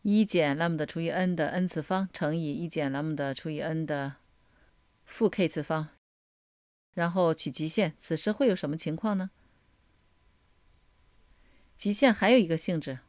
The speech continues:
我先做个铺垫。X 趋于任何 A 的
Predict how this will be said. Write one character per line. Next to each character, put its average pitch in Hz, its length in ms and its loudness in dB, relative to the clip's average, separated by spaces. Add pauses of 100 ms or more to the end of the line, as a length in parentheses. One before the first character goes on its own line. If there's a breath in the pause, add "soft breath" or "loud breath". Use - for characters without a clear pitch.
(120)
我 151 100 -4
先 175 200 0
做 175 140 0
个 147 80 -2
铺 190 240 -4
垫。 185 200 -4 (2500 soft breath)
X 190 360 6
趋 208 220 2
于 196 80 6
任 196 260 6
何 147 200 0
A 185 280 2
的 143 300 2